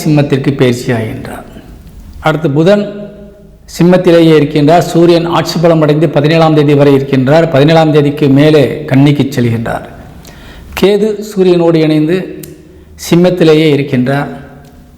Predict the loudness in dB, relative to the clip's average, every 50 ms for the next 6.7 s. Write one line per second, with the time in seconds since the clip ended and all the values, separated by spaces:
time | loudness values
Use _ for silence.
0 | -20 -20 -20 -20 -20 -20 -12 -4 -2 0 0 2 2 0 2 0 0 -2 -2 -2
1 | -2 -2 0 0 0 -2 -2 -4 -8 -12 -12 -12 -16 -16 -18 -20 -20 -20 -20 _
2 | -20 -20 -20 _ _ _ _ _ _ -20 -20 -20 -20 _ -20 -18 -10 -4 -2 -2
3 | 0 0 0 -2 -2 -4 -6 -6 -2 0 0 2 2 2 0 0 0 0 -2 -4
4 | -6 -10 -14 -16 -18 -18 -20 -20 -20 -20 -20 -20 -20 -20 -20 -20 -20 -20 -20 -20
5 | _ -20 -20 -20 -20 -20 -8 -2 0 2 2 2 2 0 2 0 -2 -2 -2 -4
6 | -2 0 0 2 2 2 4 4 4 4 4 2 0 0